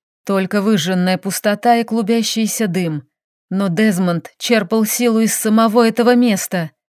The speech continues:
Его темные волны сгущались, норовя поглотить дракона целиком.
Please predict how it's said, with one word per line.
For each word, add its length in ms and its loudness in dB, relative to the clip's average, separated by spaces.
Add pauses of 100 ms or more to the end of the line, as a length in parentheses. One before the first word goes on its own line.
(200)
Его 360 -2
темные 500 0
волны 340 0
сгущались, 800 -4
норовя 420 0
поглотить 520 0
дракона 500 2
целиком. 720 -2